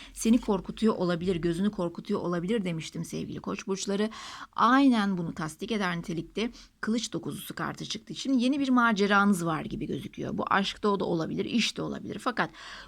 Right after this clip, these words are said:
bu yeni macera her neyse, e, atılma-, atman gereken adım her neyse biraz gözünü korkutuyor olabilir. Biraz, e, geçmişte alışa gelmiş, e, alışkanlıklarından vesaire farklı olabilir ve bu da gözünü korkutuyor olabili-, korkutuyor olabilir ama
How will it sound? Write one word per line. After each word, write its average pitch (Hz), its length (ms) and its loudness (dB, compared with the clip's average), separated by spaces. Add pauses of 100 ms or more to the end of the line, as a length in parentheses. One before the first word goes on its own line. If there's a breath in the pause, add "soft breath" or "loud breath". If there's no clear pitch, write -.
bu 247 80 2
yeni 254 200 4
macera 247 480 4
her 247 200 2
neyse, 277 520 0 (480 loud breath)
e, - 100 -8
atılma-, - 680 4
atman 220 420 4
gereken 208 500 0
adım 185 240 0
her 196 240 0
neyse 233 480 0
biraz 214 280 2
gözünü 190 300 2
korkutuyor 175 460 -2
olabilir. 170 340 -4 (340 loud breath)
Biraz, 220 340 2
e, 185 480 0
geçmişte 175 460 -2
alışa 185 340 -2
gelmiş, 202 420 0
e, - 100 -6
alışkanlıklarından 185 1080 -2
vesaire 180 400 -2
farklı 170 380 -6
olabilir 165 320 -6
ve 175 160 -4
bu 208 80 -2
da 226 40 2
gözünü 180 340 0
korkutuyor 170 460 -6
olabili-, 160 280 -6 (100)
korkutuyor 165 440 -6
olabilir 165 240 -6
ama 220 300 4